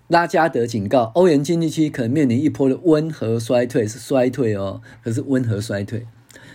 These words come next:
再来是国际能源署I E A检视中国需求增加，俄罗斯供应趋减，欧洲需求必须立刻采取行动，因应冬季更大的供气挑战。所以这个天然气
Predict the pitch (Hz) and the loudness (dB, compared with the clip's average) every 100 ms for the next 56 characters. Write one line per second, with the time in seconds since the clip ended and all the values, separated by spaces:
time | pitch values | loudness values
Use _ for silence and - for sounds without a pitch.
0 | - - 190 185 226 185 165 160 175 196 | -4 2 4 4 4 4 6 4 4 2
1 | 160 156 160 147 117 143 151 147 147 151 | 2 0 0 0 0 0 2 2 2 2
2 | 139 123 101 - 143 117 156 151 120 120 | -2 -4 -4 -2 -2 0 0 2 2 2
3 | 139 135 113 131 131 139 143 139 117 117 | 0 2 2 2 2 0 0 0 0 0
4 | 139 135 135 139 117 113 120 117 95 - | -2 2 2 2 0 -2 -2 -2 -8 -8
5 | - - - _ 156 160 156 147 147 143 | -18 -20 -20 _ 2 4 4 2 2 -2
6 | 135 107 110 - _ _ - 156 - 170 | 0 -2 -2 -10 _ _ -12 -10 -2 -2
7 | 151 160 165 156 - 127 127 113 117 117 | 2 2 2 2 0 0 0 0 -2 2
8 | 139 104 - - - - - - 160 180 | 2 2 -4 -20 -20 -20 -12 -2 2 2
9 | 147 131 156 160 156 170 120 160 139 139 | 2 2 2 2 2 2 4 4 4 4
10 | 127 117 113 139 127 139 143 135 175 127 | 2 0 0 0 2 0 -2 -6 -2 -2
11 | 95 - 107 64 - - 160 - _ _ | -2 -4 -4 -6 -4 0 0 -2 _ _
12 | _ - - _ _ _ _ _ _ _ | _ -20 -20 _ _ _ _ _ _ _
13 | _ _ _ _ _ - 143 131 120 131 | _ _ _ _ _ 0 4 4 4 4
14 | 131 127 151 135 120 147 127 117 | 4 2 0 0 0 0 2 0